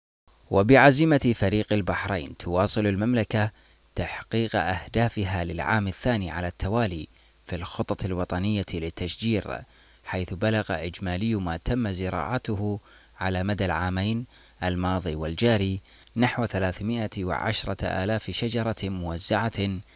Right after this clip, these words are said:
على جميع محافظات مملكة البحرين، ويؤكد ذلك جليًا مضي البحرين في تنفيذ التزاماتها الرامية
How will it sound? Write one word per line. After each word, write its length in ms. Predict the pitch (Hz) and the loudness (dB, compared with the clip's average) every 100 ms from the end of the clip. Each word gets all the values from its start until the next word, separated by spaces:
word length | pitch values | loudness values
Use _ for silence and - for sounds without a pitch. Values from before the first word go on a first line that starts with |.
| - - - | -20 -20 -4
على 240 | 98 92 | 0 0
جميع 400 | 87 90 101 95 | 0 0 0 0
محافظات 800 | 95 85 - 87 - 98 104 - | -2 -2 -4 -4 -2 0 -2 -2
مملكة 540 | 87 80 87 - 90 82 | -6 -4 -6 -4 -6 -6
البحرين، 520 | 85 - 110 98 73 - - - - - - | -6 -4 -2 -4 -4 -12 -20 -20 -20 -20 -8
ويؤكد 580 | 82 80 80 95 - 92 | -4 -2 0 0 -2 0
ذلك 400 | 95 104 95 - | 2 2 0 -4
جليًا 640 | 90 92 120 123 110 98 95 - - - - | -2 0 2 2 0 -2 -8 -18 -20 -20 -12
مضي 400 | 92 90 104 110 | -4 -2 0 0
البحرين 760 | 98 85 - 123 127 123 110 95 - - - - | 0 -2 -4 0 2 4 2 -4 -10 -20 -20 -16
في 180 | - 185 | -2 0
تنفيذ 760 | 165 120 110 95 127 123 120 90 | 2 0 0 0 2 2 0 -2
التزاماتها 880 | 98 - 90 87 101 117 - 90 | -6 -4 -2 0 2 0 -2 -6
الرامية 600 | 90 101 123 98 78 78 | -4 0 0 0 -4 -8